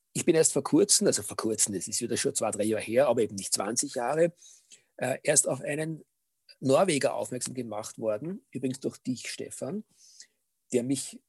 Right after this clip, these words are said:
sehr, sehr fasziniert, von dem ich mir dann nach dem Konzert, das wir gemeinsam uns im Borg im Bass angeschaut haben, ich hoffe, ich rede kein Blödsinn, ähm, muss ich mir dann gleich von ihm, äh, eine von den Platten, die er mitgenommen hat, das ist einer der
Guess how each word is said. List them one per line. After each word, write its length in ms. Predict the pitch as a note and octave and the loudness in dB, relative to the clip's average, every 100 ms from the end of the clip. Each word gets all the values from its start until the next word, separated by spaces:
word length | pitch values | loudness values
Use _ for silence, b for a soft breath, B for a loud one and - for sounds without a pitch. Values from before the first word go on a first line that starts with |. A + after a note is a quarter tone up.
| - | -8
sehr, 300 | - E3 G3 | -2 4 4
sehr 140 | D#3+ | 4
fasziniert, 640 | - C3 - A2 G#2 - | 0 -4 -4 -6 -4 -6
von 120 | - C#3 | -6 -4
dem 120 | B2+ | -2
ich 60 | |
mir 100 | C#3 | 0
dann 180 | C#3 C3+ | 0 0
nach 200 | C3 C3+ - | 0 -4 -6
dem 140 | C3 C3 | -6 -4
Konzert, 440 | C#3 C3 A#2+ B2 | -6 -4 -2 -2
das 140 | C#3 B2+ | -4 -4
wir 60 | |
gemeinsam 500 | B2+ A#2+ A2 C3 D3 | -4 -4 -8 -8 -6
uns 160 | C#3+ C3 | -6 -6
im 120 | B2+ | -4
Borg 200 | - B2+ | -2 -2
im 140 | B2 | -2
Bass 240 | A2+ A2 - | -4 -6 -8
angeschaut 580 | G#2+ C3 C#3 A#2+ C3 - | -10 -12 -8 -6 -6 -8
haben, 180 | E3+ G#3+ | -12 -12
ich 120 | - | -14
hoffe, 160 | - - | -12 -10
ich 100 | - | -10
rede 100 | - | -12
kein 140 | - | -14
Blödsinn, 460 | A2+ A2 B2+ F#3+ G3 B B B B B _ | -12 -10 -4 -2 -2 B B B B B _
ähm, 380 | C3 B2+ C#3 - _ | 0 2 0 -4 _
muss 180 | - B2+ | -6 -4
ich 80 | C#3 | 2
mir 80 | C#3 | 4
dann 100 | C#3 | 4
gleich 300 | - B2 C#3 | 4 0 0
von 140 | D3+ | -2
ihm, 300 | D#3 D3 C#3 _ _ - | 0 0 -2 _ _ -6
äh, 160 | C3 - | -4 -2
eine 280 | C3 C3+ | -4 -2
von 160 | B2 B2+ | -2 0
den 180 | C3+ C3 | 0 0
Platten, 340 | A2+ A2+ C3+ | -2 -4 -4
die 140 | C#3 C3 | 2 4
er 60 | |
mitgenommen 520 | A#2+ C3+ C3+ A#2+ B2+ | 6 4 4 2 2
hat, 160 | C#3+ - | 0 -2
das 120 | A#2 | -4
ist 120 | A#2 | -4
einer 120 | A#2 A2 | -4 -2
der 140 | A#2+ | -4